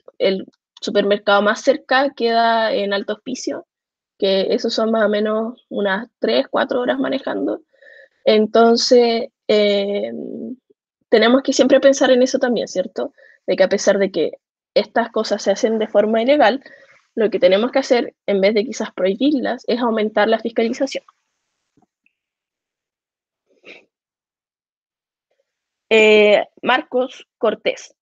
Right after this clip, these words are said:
eh, voy a mostrarles el mapa de la distribución, eh, actualizada que tenemos nosotros, ¿ya? Bueno. Eh, ¿por qué en Bolivia, cierto?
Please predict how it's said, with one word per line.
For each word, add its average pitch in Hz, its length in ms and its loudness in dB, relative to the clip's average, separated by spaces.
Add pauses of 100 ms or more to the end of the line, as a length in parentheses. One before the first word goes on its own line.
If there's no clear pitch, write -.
eh, 220 320 2
voy 247 140 0
a 285 60 2
mostrarles 285 460 -2
el 285 80 -6
mapa 285 460 -4
de 247 180 -4
la 254 120 -2
distribución, 269 840 -6
eh, 247 640 -8 (200)
actualizada 254 580 2
que 285 80 -2
tenemos 269 320 2
nosotros, - 440 -4 (280)
¿ya? 233 240 0 (1700)
Bueno. - 180 0 (1400)
Eh, 220 580 4
¿por 240 220 -2
qué 359 380 -2
en 285 180 0
Bolivia, 247 460 -2
cierto? 311 560 -4